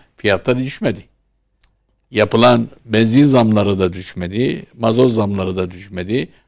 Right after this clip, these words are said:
Nasıl anlatıldı? Efendim fiyatlar yüksek, ya yüksek ama kur düştü. Türkiye'de yılların birikimi, hani eskiden başarılı izleyenler,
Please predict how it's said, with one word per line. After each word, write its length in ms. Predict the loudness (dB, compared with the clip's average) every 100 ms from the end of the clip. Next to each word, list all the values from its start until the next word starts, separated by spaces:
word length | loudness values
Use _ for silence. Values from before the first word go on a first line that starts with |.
| _
Nasıl 280 | -2 0 2
anlatıldı? 800 | 2 0 -4 -6 -8 -4 -4 -4 _ _ -8
Efendim 540 | -2 2 2 2 -2 -10 _ _
fiyatlar 500 | 0 4 4 4 4
yüksek, 500 | 4 0 -4 -8 -6
ya 80 | -8
yüksek 480 | -6 -6 -4 -4 0
ama 300 | 2 2 0 -6 _ _ _ 4
kur 260 | 6 6
düştü. 380 | 2 -4 -12 -20 _ _ _ _ _ _ _ 4
Türkiye'de 880 | 4 6 6 8 8 6 4 2 -6 _ _ _ 0
yılların 600 | 4 4 6 6 6 4
birikimi, 540 | 2 0 -4 -6 -4
hani 220 | -2 0
eskiden 560 | 0 0 -2 0 2 0
başarılı 380 | -2 -4 -2 -2
izleyenler, 680 | -2 -4 -2 -2 -2 -2